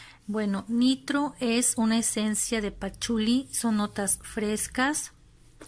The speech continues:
Es un perfume que también... Eh, bueno, pues, eh, se encuentra entre los cítricos y herbales, lo cual lo hace un poco dinámico y fresco.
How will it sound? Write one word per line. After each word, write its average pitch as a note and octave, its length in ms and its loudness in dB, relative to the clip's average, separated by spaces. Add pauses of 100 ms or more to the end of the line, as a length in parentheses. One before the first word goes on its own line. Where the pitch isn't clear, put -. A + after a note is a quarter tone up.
(480)
Es G#3+ 400 2
un A3 240 2
perfume G#3 500 0
que G3+ 140 -6
también... G3 800 -2
Eh, F#3 500 -4 (1300)
bueno, G3+ 440 0
pues, F#3+ 320 0
eh, G3 240 -2
se - 120 -2
encuentra G3+ 680 -2
entre F#3+ 340 -2
los F#3+ 180 -2
cítricos A#3 800 -2
y A3 300 -2
herbales, G3+ 880 0
lo G3 160 -4
cual G3 240 -4
lo G3 100 -2
hace G3 440 -2
un G3 160 -2
poco G3 340 -8
dinámico F#3+ 540 -2
y - 20 -6
fresco. G3+ 580 -4